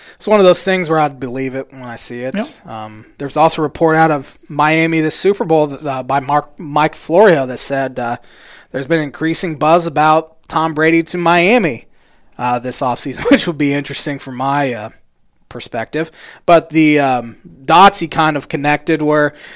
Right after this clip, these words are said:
Speaker 1: well, it's closer to Costa Rica, which is where they have a house. It's closer to her home country of Brazil. Uh, the Miami fashion scene's a lot better than in Boston or Indianapolis or San Diego. Um, so I,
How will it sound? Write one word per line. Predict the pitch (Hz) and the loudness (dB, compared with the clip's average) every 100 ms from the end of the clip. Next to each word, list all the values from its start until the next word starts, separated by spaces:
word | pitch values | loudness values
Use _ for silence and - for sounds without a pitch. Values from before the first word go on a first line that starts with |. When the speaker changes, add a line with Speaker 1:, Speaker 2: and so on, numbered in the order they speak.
| - | -6
Speaker 1:
well, | 156 143 | 0 0
it's | - | 0
closer | - 180 175 170 | 4 4 4 -2
to | |
Costa | 156 175 165 - | 0 0 0 0
Rica, | 156 180 180 | 2 2 4
which | 165 156 - | 2 0 -4
is | 147 | -2
where | 156 | 0
they | 147 | 0
have | 139 143 | 0 0
a | 127 | 0
house. | 156 160 160 - | 2 4 2 -4
It's | |
closer | - 156 143 139 | -4 -4 -4 -6
to | 147 | -6
her | 135 127 120 _ _ _ _ | -6 -8 -10 _ _ _ _
home | - 156 147 143 | -6 0 0 -2
country | - 151 151 151 139 | -8 -8 -6 -4 -4
of | 127 120 135 185 | -4 -8 -18 -20
Brazil. | 143 127 117 135 147 165 170 - - - - | -14 -12 -10 -6 2 4 4 0 -20 -20 -6
Uh, | 123 | -6
the | 120 127 | -6 0
Miami | 151 170 156 | 2 2 0
fashion | 135 160 165 - 160 | -2 4 4 4 -2
scene's | - 165 143 | -4 -4 0
a | |
lot | 143 151 139 | 4 4 4
better | 147 147 147 | 0 0 -2
than | 131 131 | -4 -6
in | 127 120 123 | -8 -12 -6
Boston | 127 139 139 - 139 139 | 2 2 2 -4 -6 -6
or | 120 117 _ _ - | -10 -12 _ _ -8
Indianapolis | 180 147 139 135 143 - 143 135 - 117 | -6 -6 -2 2 2 2 -2 -2 -4 -10
or | 110 110 _ _ | -10 -12 _ _
San | - 147 139 | -10 -8 -8
Diego. | 127 127 139 143 135 - - - - _ - | -8 -4 -2 -2 -2 -6 -20 -20 -20 _ -10
Um, | 117 117 | -8 -4
so | 165 | 0
I, | 156 196 202 | 6 8 8